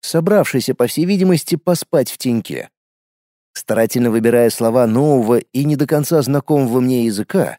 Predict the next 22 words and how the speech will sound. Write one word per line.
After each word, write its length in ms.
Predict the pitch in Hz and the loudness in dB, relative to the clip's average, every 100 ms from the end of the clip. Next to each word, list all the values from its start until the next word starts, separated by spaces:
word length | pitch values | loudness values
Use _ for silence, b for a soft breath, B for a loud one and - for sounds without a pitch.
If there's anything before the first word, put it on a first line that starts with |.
| _ _ | _ _
произнёс: 580 | 175 190 135 87 - - _ _ _ _ _ | -2 0 0 -4 -8 -16 _ _ _ _ _
«Здравствуй, 680 | 95 110 170 196 190 185 175 | -4 2 4 4 4 2 2
почтенный! 720 | 170 - 214 220 151 69 - _ | 2 0 0 2 2 -2 -12 _
Я 320 | - 87 120 143 | -12 -2 2 2
не 100 | 160 | 0
причиню 380 | 160 151 190 | -2 0 0
тебе 200 | 170 175 | 2 0
вреда. 440 | 175 190 180 92 - _ | 2 2 2 0 -4 _
Не 260 | 104 120 151 | -4 0 2
мог 240 | 196 220 | 4 2
бы 140 | 175 185 | 2 2
ты 160 | 202 | 2
подсказать, 500 | 160 175 - 170 196 | 0 -2 0 2 2
где 360 | 131 127 165 196 | 0 -4 0 2
здесь 300 | 131 160 143 | 2 0 0
поместье 480 | - 160 180 - 151 | 0 0 0 0 -4
Пелита, 560 | 190 202 175 98 60 - | -2 -2 -2 -2 -10 -12
сына 400 | - 196 190 180 | -4 0 4 2
Эврисака 680 | - 143 147 - 202 175 98 | 2 0 0 2 2 2 0
из 220 | 98 135 | 0 2
рода 340 | 180 185 160 135 | 2 4 4 0
Филиалов?» 720 | - 185 190 180 90 67 - | 0 0 4 4 2 -4 -14